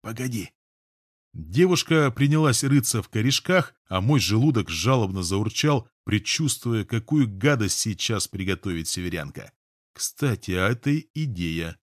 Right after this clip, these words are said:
«Ребята, есть предложение, как ещё ослабить действие зелья, но оно вам явно не понравится.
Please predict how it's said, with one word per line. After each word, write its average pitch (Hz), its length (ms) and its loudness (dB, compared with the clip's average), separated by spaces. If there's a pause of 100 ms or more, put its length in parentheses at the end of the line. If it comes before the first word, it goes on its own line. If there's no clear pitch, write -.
(880)
«Ребята, 90 680 -2 (300)
есть 90 440 0
предложение, 101 760 0
как 110 340 -2
ещё 131 320 2
ослабить 90 500 -2
действие 92 440 -4
зелья, 87 480 -4 (280)
но 92 360 -4
оно 98 400 -2
вам 131 260 0
явно 87 440 -4
не 92 160 -4
понравится. 73 840 -6